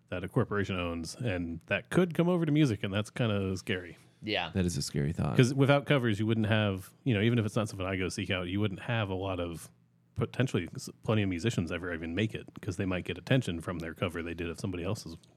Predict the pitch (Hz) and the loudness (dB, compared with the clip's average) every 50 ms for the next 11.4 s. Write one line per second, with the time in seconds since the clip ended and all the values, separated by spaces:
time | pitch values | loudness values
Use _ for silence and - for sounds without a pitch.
0 | _ _ - 101 - - - 117 104 104 98 95 101 - - - - - 123 101 | _ _ -8 -6 -6 -4 -4 -2 0 0 0 0 0 0 -2 -2 -2 -2 -2 -2
1 | - - 98 - - 110 120 135 131 - - - 98 98 95 95 95 92 92 92 | -2 -6 -8 -2 2 6 6 6 6 4 2 4 4 6 8 8 8 8 8 6
2 | 90 95 - - 92 95 101 98 98 - - 95 98 110 104 113 107 98 - - | 6 4 2 -2 0 4 6 6 6 6 4 4 6 6 6 6 4 4 4 6
3 | 107 101 92 98 98 90 82 92 90 87 87 87 - - - - - 90 85 85 | 6 6 8 8 6 8 8 6 6 6 4 0 -6 -12 -6 0 2 2 4 4
4 | 82 80 82 80 76 80 85 92 - _ _ _ _ _ _ _ _ _ _ - | 4 2 2 2 2 0 -2 -4 -8 _ _ _ _ _ _ _ _ _ _ 0
5 | 90 85 82 78 - - - 76 85 82 104 113 98 92 92 - - 90 104 - | 2 2 2 2 0 -2 -2 -2 -2 2 2 2 2 2 2 2 4 4 4 4
6 | 156 156 196 - 202 190 - _ - 110 98 95 87 101 98 90 107 101 - - | 2 2 4 4 2 2 -2 _ -6 -4 -2 0 0 -2 -2 -4 -6 -8 -6 -6
7 | 90 95 101 87 80 87 90 87 85 85 117 156 151 - - 87 78 87 92 82 | -6 -8 -8 -8 -8 -8 -6 -6 2 8 10 10 10 10 8 4 0 -4 -6 -8
8 | - - - 120 143 143 123 107 - 208 202 143 95 - - - 117 104 101 - | -6 -2 4 6 6 6 8 8 10 10 10 10 8 4 2 2 4 4 2 0
9 | - - - 156 156 156 156 151 139 139 139 135 - - - - 117 117 123 117 | -2 6 8 10 10 12 10 10 10 8 8 8 6 2 -2 0 2 2 4 4
10 | 107 - - 160 165 139 - - - 95 95 87 67 62 - - - - 101 - | 2 2 4 4 4 4 4 0 -4 -4 -4 -4 -4 -4 -6 -4 -4 2 6 6
11 | 101 87 85 - - 62 - - | 6 6 4 2 0 -2 -2 -4